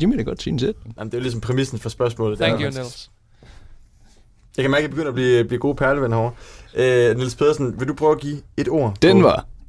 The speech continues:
Speaker 2: Denver. <laughs> Selvfølgelig. Og, øh, det leder mig faktisk videre til det næste, der skal ske i dag, fordi, øh, Niels Pedersen, du har jo igen, jeg har været nødt til at skifte telefonnummer i den her uge, for ligesom at kunne få arbejdet. Du har knivet
Speaker 1: Ja,
Speaker 2: mig ned.
Speaker 1: den er god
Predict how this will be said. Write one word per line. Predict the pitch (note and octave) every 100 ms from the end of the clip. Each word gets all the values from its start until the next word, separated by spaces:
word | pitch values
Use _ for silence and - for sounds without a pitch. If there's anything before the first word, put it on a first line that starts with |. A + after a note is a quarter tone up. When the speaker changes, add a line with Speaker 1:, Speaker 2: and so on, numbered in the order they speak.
| - - C3
Speaker 2:
Denver. | B2 B2+ A#2+ - E3 C3+ B2 - - D3+ -
<laughs> | - - - - G#3 F#3 -
Selvfølgelig. | B2+ A2+ A#2+ B2 A2+ - - -
Og, | C3 C3 C3
øh, | B2+ B2 A#2+ G2+ - - -
det | D#3+
leder | E3 D3+
mig | C#3+
faktisk | D3 B2
videre | D3+
til | - C#3+ C3 A#2+
det | B2+
næste, | D3 C#3+
der | B2
skal | -
ske | - D3+
i |
dag, | C#3 C3
fordi, | B2 C3 C3 B2+
øh, | B2 A#2 A#2 A2+ A2 G#2+ G2+ -
Niels | A#2 A2+
Pedersen, | C3 B2+ B2
du | C#3+ D3
har |
jo | B2+ A#2
igen, | A#2 D3+ F#3 F#3 _ _
jeg | A#2+
har | B2
været | A#2
nødt | A#2
til | - A#2
at | - G2+ G2+ - G#2+
skifte | - G#2 -
telefonnummer | F#2 G#2+ A#2 B2+ G#2+ G#2+
i |
den | G#2+
her | A2
uge, | A2+ A#2+ - - - _ -
for | B2+
ligesom | A2 A#2
at | A2
kunne | G#2+
få | A2
arbejdet. | A#2+ B2+ A2+ A2
Du | A#2+
har |
knivet | A#2+ F2
Speaker 1:
Ja, | E2+
Speaker 2:
mig | E2
ned. | C3
Speaker 1:
den | F#2
er | G2 F#2+
god | G#2+ A2